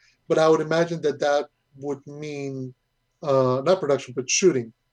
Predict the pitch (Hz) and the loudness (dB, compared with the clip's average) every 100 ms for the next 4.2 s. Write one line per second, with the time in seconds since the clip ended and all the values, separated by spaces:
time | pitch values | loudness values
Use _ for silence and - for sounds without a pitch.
0 | _ _ _ - 165 156 170 170 156 160 | _ _ _ -6 0 4 4 2 -2 0
1 | 156 139 - 160 151 139 135 127 135 143 | 2 2 0 -2 0 0 0 -2 -2 -6
2 | - 156 156 156 170 135 135 135 135 127 | -8 -10 -8 -6 -8 -6 -8 -8 -10 -10
3 | - - 135 143 151 151 - 151 - - | -8 -4 -4 -4 -8 -12 -12 -14 -10 -2
4 | 175 185 | 0 -2